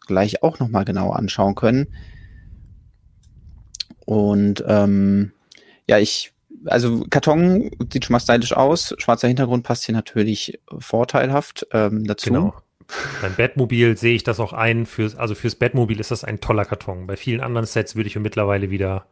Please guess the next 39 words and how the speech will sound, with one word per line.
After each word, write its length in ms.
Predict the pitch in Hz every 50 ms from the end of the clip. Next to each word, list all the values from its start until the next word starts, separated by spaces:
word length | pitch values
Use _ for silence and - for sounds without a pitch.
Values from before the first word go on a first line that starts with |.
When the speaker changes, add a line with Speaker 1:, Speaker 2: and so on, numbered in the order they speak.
| _ _ _ _ _ _ _ _ _ -
Speaker 2:
andere 320 | - 120 127 120 104 101
Farben 440 | - - - 107 107 104 107 104 98
wünschen 360 | 104 107 101 - - 98 95
und 140 | 98 95 98 92
ich 100 | - -
glaube, 300 | - 104 101 98 98 92
dass 360 | - 92 - - - - - _ _ _ _ _ _ _ _ _ _ _ _ _ _ -
Speaker 1:
Ja. 220 | - 113 - 120 170 175 _
Speaker 2:
das 180 | - 90 82 -
bestimmt 400 | - 101 - - - 98 95 95
in 300 | 113 101 95 92 90 85 _
zwei 260 | - - - 95 92
Jahren 380 | 95 92 92 90 87 90 90 87
bei 80 | 87 85
Lego, 200 | 85 90 95 -
ah 120 | 135 151
ne, 120 | 175 175
es 100 | 151 131
ist 40 | 147
eine 100 | 147 123
Prediction, 540 | - - 98 98 87 110 - - - 101 92
die 160 | 85 92 90
bewahre 360 | 85 - 98 90 95 95 95
ich 100 | 95 -
mir 160 | - 92 90 90
auf, 320 | 87 87 82 - - - - -
Speaker 1:
<laughs> 100 | - 151
Speaker 2:
ähm, 260 | 156 - - 170 - - 277 - - 392 - - 392 - _
für 500 | - - - - 90 87 87 85 95 113
eine 140 | 107 101 95
der 120 | 92 92
zukünftigen 440 | - - - - 87 - - 85 82
Folgen. 300 | - 107 95 82 82 80
Speaker 1:
Ich, 640 | 80 - - - - - _ _ _ _ - - 302
ja, 200 | 294 254 240 285
ich 120 | 269 - -
weiß 240 | - 127 127 - -
nicht. 220 | 113 - - - - - - -
Also 240 | 127 131 151 151